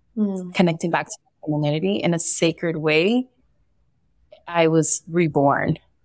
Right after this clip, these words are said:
Speaker 2: really, like, reborn. And I was not ashamed anymore of being a woman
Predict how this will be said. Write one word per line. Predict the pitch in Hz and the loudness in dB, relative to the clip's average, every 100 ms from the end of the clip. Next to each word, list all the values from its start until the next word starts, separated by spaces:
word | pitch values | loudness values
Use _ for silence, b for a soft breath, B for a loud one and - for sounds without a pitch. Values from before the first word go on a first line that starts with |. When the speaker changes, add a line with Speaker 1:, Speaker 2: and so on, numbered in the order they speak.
| - | -2
Speaker 2:
really, | 151 147 135 - - | 0 2 -2 -6 -6
like, | - - | -6 -6
reborn. | 156 160 165 151 147 131 101 - _ _ _ _ _ _ - | -2 2 4 4 2 2 -2 -6 _ _ _ _ _ _ 0
And | 160 151 151 151 151 151 147 | 2 4 2 2 0 -4 -4
I | 165 | -4
was | 170 160 | -4 -2
not | 165 170 | -2 0
ashamed | - 147 160 165 | 0 2 2 2
anymore | 156 151 147 143 143 | 0 2 2 0 0
of | - 143 143 | 0 -2 -2
being | 160 151 | -2 0
a | 147 | 0
woman | 147 | -2